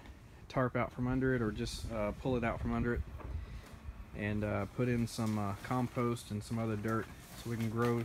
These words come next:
straight into the ground right here. We will have some shelving, um, probably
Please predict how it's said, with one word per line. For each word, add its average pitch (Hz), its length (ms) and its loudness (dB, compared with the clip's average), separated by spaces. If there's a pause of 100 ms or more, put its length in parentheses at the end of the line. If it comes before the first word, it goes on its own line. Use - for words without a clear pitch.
straight 113 360 0
into 110 200 -2
the 104 120 -2
ground 110 560 0
right 110 180 -2
here. 117 240 -2 (640)
We 127 140 4
will 139 260 4
have 127 220 2
some 113 160 -2
shelving, 151 580 4 (880)
um, 120 440 6 (1040)
probably 123 500 8